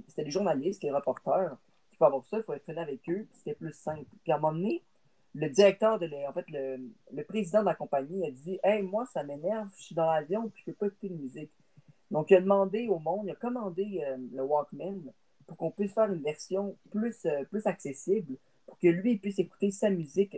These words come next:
dans l'avion, dans ses voyages d'affaires. Puis, euh, par la suite, il s'est dit, « Hey, c'est vraiment une bonne idée, tout ça, hein. » Puis, il a fini par, euh, le commercialiser, puis il en vend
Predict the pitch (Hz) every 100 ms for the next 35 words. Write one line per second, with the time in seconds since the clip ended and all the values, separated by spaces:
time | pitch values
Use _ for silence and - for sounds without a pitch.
0 | - 139 190 214 170 135 143 175 175 143
1 | 165 143 151 160 196 131 131 - 139 135
2 | - _ _ _ _ _ 160 156 - 165
3 | 160 147 - 180 214 - - 135 135 190
4 | 202 214 165 - 143 156 190 302 233 180
5 | 165 139 285 - - 180 156 170 - 170
6 | - _ _ _ 151 160 190 214 - 185
7 | 185 156 151 139 135 - - 240 202 -
8 | 170 139 131 160 202 _ 170 190 - _
9 | _ - 151 151 185